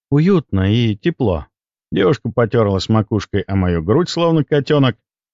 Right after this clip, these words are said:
а её волосы с каждым тактом становились всё короче, обнажая утончённую фигуру хозяйки. Я непроизвольно принялся сравнивать Агаши с Настей и Крис. Да уж, тяжело нам, патриархам, столько красивых девушек вокруг.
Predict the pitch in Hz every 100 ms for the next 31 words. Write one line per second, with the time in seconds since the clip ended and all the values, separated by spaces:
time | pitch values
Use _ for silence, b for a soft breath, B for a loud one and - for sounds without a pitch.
0 | _ _ 139 143 120 101 120 147 123 -
1 | 120 95 101 95 113 123 - 135 - 110
2 | 98 95 95 - 95 135 120 87 90 85
3 | 90 87 107 127 110 104 92 - 104 104
4 | 104 - 98 101 90 107 90 80 69 73
5 | 55 - _ _ _ _ _ _ 139 190
6 | 202 196 190 190 156 143 147 165 160 156
7 | 139 120 117 127 - 113 113 123 131 120
8 | 92 95 90 123 107 90 90 - 104 -
9 | 120 101 104 87 71 - _ _ _ _
10 | _ _ 139 185 180 170 165 - 180 190
11 | 185 143 143 151 151 175 113 92 104 92
12 | 80 67 - - 123 104 104 - 107 -
13 | 104 87 80 92 143 120 113 117 107 92
14 | 73